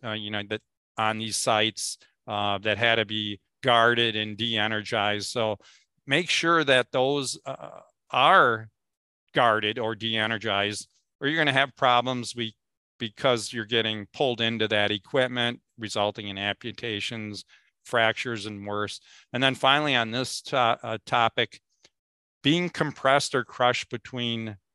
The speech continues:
objects, like a semi-trailer and a dock wall, or how about a dump truck frame and then the hydraulic bed that is lowering? You can get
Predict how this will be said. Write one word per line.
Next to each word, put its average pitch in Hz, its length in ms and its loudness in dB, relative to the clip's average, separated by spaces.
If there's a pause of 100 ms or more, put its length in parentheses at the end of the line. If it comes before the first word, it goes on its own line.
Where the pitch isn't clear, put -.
(140)
objects, 104 720 -2 (140)
like 110 360 -2 (300)
a 113 80 -2
semi-trailer 120 880 0
and 107 100 -8
a 107 40 -6
dock 107 420 -2
wall, 107 400 2
or 98 240 -4 (340)
how 151 100 6
about 160 200 4
a 127 80 4
dump 120 340 0
truck - 300 -2
frame 117 500 -2
and 113 200 -8
then 110 180 -4
the 104 100 -6
hydraulic 113 1200 -2
bed 107 260 0
that 101 160 0
is 98 180 -6
lowering? 95 460 -4 (560)
You 120 100 -2
can 123 100 -2
get 117 200 4